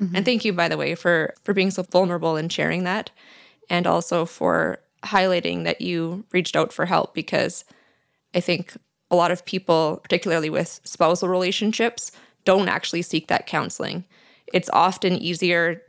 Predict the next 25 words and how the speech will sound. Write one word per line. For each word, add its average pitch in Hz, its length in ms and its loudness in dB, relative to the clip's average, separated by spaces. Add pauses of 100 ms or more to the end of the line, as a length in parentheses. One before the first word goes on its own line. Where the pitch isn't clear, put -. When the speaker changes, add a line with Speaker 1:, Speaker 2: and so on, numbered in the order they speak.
(140)
Speaker 2:
to 190 100 2
seek 190 320 -2
what - 120 4
you're 190 100 2
missing 170 340 -2
inside 170 320 0
of 170 100 -2
your 160 120 0
relationship 170 680 -2
elsewhere, 208 640 0 (540)
or 220 500 4 (400)
to 196 80 -4
say, 170 200 2
like, 170 140 0
"No, 190 80 0
I 175 140 0
wanna 175 220 2
be 170 100 -4
alone. 165 300 0
This 143 100 -6
is 170 80 -8
too - 140 0
much 139 200 0
for 180 100 -8
me," 160 340 -8